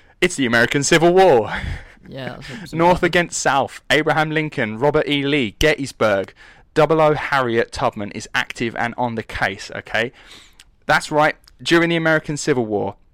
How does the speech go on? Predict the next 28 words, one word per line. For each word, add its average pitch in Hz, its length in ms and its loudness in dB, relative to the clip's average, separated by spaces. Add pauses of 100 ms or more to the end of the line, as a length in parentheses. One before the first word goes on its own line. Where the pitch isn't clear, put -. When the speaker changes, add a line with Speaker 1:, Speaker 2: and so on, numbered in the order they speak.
(640)
Speaker 1:
Harriet 165 440 -6
served 110 540 -2
the 120 140 -10
Unionist 147 720 -4
armies 104 520 -4
as 104 140 -8
an, 107 240 -12 (100)
uh, 104 160 -2
uh, 110 180 0 (140)
u-, 120 300 -12
the 120 80 -16
Unionist 160 480 -6
armies 117 380 -4
of 120 140 -4
the 127 60 -6
North 107 320 -8
as 104 140 -12
a 98 80 -12
nurse, 120 580 -6
a 104 60 -12
cook, - 480 -4 (260)
and 92 80 -14
a 87 60 -14
spy. - 580 -6 (240)
Speaker 2:
Nice. 123 480 -12 (480)
Speaker 1:
This 208 160 0
story's 175 500 0
long, 117 380 0